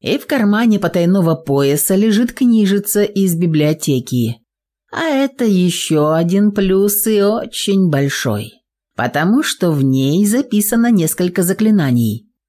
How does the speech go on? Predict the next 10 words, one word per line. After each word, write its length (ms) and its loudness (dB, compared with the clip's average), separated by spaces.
по-видимому, 880 2
личных 440 0
разработок 600 0
владельца, 600 0
которые 400 -2
я 220 2
успела 480 -2
успешно 520 -4
опробовать. 640 -2
И 60 0